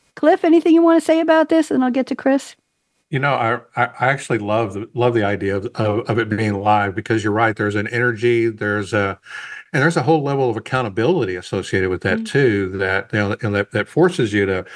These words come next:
Speaker 2: step up your game and, and really be in the zone and be ready. Because,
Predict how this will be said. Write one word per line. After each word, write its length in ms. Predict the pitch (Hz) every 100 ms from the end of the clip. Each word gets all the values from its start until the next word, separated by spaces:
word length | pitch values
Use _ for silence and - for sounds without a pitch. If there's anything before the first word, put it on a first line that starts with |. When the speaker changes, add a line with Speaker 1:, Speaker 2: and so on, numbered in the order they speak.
| - -
Speaker 2:
step 300 | - 123 123
up 160 | 123
your 100 | 120
game 520 | 110 120 120 110 101 101
and, 240 | 98 107
and 140 | 104 95
really 260 | 110 110
be 420 | 104 107 104 98 - - -
in 140 | 117
the 100 | 110
zone 500 | 101 107 107 104 101
and 200 | 98 95
be 100 | 101
ready. 640 | 98 101 110 107 95 90 - - - - -
Because, 520 | 104 113 110 95